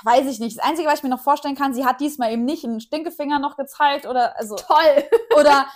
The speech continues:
Speaker 1: noch einen blöden Kommentar, sondern sie hat's einfach geschluckt, dass sie die Weste wieder anziehen soll. Das ist das Einzige, was ich mir erklären kann, dass er sagt,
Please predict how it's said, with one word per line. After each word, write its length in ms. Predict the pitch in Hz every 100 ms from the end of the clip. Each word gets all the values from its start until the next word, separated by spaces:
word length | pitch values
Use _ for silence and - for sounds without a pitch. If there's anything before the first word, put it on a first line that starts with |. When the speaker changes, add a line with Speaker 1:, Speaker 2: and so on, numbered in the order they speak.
| -
Speaker 1:
noch 180 | 285 285
einen 140 | 277
blöden 260 | 285 311 311
Kommentar, 540 | - 240 233 254 311
sondern 240 | 269 269 240
sie 80 |
hat's 160 | 262 254
einfach 280 | 262 262 240
geschluckt, 440 | 240 - 302 -
dass 140 | 220 208
sie 80 | 214
die 160 | 220
Weste 320 | 214 220 220
wieder 360 | 196 220 202 -
anziehen 420 | - 220 214 208 185
soll. 140 | 180 - -
Das 140 | 254 262
ist 100 | 269
das 180 | 247 - -
Einzige, 1080 | 220 302 370 392 381 - 220 170 185 170 175 _ _ -
was 140 | 214
ich 160 | 226 247
mir 140 | 233
erklären 680 | 151 208 - 226 233 311 339
kann, 360 | - 294 294 302 _ _
dass 220 | 226 226 -
er 220 | 233 254
sagt, 400 | 226 226 233